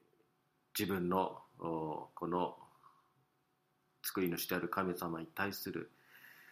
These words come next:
う、賛美と感謝を持って捧げるということ。お、そのために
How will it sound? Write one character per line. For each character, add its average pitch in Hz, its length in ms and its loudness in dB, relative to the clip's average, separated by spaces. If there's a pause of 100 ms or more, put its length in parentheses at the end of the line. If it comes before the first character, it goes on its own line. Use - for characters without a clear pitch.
(320)
う、 80 260 -2
賛 98 280 4
美 85 80 0
と - 120 -8
感 127 280 4
謝 104 180 2
を 90 60 2
持 123 120 2
っ 127 80 -2
て 107 120 -4
捧 - 360 -2
げ 104 120 2
る 110 100 0
と 92 140 -6
い 82 40 -2
う 78 60 -6
こ - 120 -16 (1200)
と。 90 60 -4
お、 76 400 -8
そ - 180 4
の 110 100 8
た 110 160 6
め 101 100 4
に 92 260 0